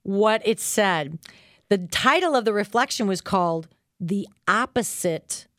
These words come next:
of Hell. And I thought, "Well, that's strange." Again, I'm re-, and, but it made me wanna read it. And here's what it said. "There is so much hell on earth. Wars,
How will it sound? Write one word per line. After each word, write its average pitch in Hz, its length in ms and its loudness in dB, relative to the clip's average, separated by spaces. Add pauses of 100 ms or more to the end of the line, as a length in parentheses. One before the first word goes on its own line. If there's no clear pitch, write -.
(240)
of 160 160 -2
Hell. 147 720 -6 (840)
And 151 100 -4
I 156 40 -2
thought, 147 240 -6
"Well, 131 100 -4
that's 190 220 -4
strange." 160 500 -6
Again, 185 220 -2
I'm 156 160 -4
re-, 160 120 -4
and, 175 380 -2
but 214 80 4
it 208 80 -2
made 220 160 0
me 247 80 -2
wanna 208 180 0
read 208 220 0
it. 185 160 0 (400)
And 196 80 2
here's 254 320 0
what 254 140 2
it 220 80 -6
said. 156 360 -4 (640)
"There 240 160 2
is 233 160 0
so 269 920 -2
much 190 680 -2 (280)
hell 185 680 -4 (300)
on 160 180 -2
earth. 156 460 -6 (500)
Wars, 185 880 0